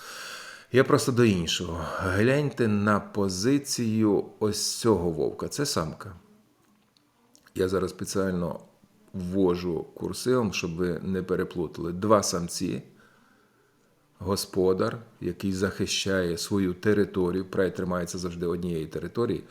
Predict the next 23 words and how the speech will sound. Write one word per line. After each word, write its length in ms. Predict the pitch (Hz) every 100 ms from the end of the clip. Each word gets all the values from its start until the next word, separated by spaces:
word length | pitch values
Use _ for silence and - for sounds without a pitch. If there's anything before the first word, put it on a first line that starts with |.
| - - - -
вовча 300 | 92 87 90
стая. 380 | - 92 73 73
І 120 | 85
якщо 320 | 87 - 92
вона 220 | 92 92
розмножається, 720 | 90 90 95 98 120 120 -
відділяється, 640 | 87 87 92 104 107 95 90
то 180 | - 98
нова 280 | 101 95
молода 420 | 85 85 87 87 87
стая 420 | - 131 147 95
з 100 | 85
новим 400 | 92 87 80 76
своєю 600 | - - 95 87 87 82
особистістю, 560 | 85 104 120 - 87
як 120 | 87 -
правило, 360 | 95 92 87 -
іде 280 | 87 82 73 - _ _ -
кудись, 440 | 90 95 120 - - -
щоб 200 | - 90 -
свою 340 | - 92 87 76
територію 500 | - - 78 71 69
освоїти. 520 | - - 60 -